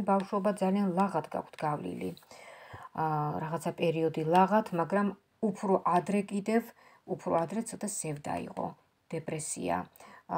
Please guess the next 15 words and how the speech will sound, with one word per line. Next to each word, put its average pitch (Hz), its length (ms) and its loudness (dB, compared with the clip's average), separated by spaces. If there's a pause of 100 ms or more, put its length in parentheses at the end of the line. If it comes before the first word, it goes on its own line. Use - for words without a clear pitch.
(160)
აქ 214 200 4
ამოვიდა 185 600 4
მთავარი 170 560 0
არკანი, 165 500 -4
რომელიც 165 380 -2
უფრო 175 240 -6
ძირითადად, 185 840 2 (360)
ა, 165 320 0
ძირითადად 190 640 0
დომინირებს, 165 640 2
აი, 165 200 -4
ამ 156 180 -4
თქვენს 160 400 -8
ხასიათში 165 720 -6
და 226 120 4